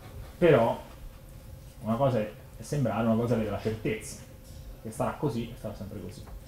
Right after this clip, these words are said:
Quindi io sono sempre rimasto molto attratto da problemi, eh, come dire, che, am-, che mi sembravano affascinanti. E il problema è che questo, questo è personale,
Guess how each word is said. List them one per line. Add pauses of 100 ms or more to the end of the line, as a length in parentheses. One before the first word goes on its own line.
(300)
Quindi
io
sono
sempre
rimasto
molto
attratto
da (100)
problemi, (1300)
eh, (300)
come
dire, (260)
che,
am-, (460)
che
mi
sembravano
affascinanti.
E
il
problema
è
che
questo,
questo
è
personale,